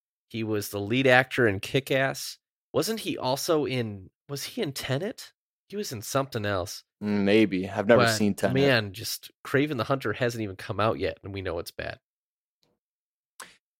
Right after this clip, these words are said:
Speaker 2: Yeah, but y-, we also know that this is not true.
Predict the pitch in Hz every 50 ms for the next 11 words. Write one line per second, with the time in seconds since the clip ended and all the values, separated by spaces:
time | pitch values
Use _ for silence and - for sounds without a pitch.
0 | _ _ _ _ _ _ _ 156 147 170 196 202 202 196 185 175 - - - _
1 | - 170 143 185 185 175 165 165 - _ _ - 165 143 160 160 156 160 160 175
2 | 165 190 208 - - 156 156 160 156 - - 190 196 196 196 196 208 214 214 226
3 | 214 190 - - 143 139 117 127 143 131 - 131 110 107 117 110 107 101 - -
4 | - - - - -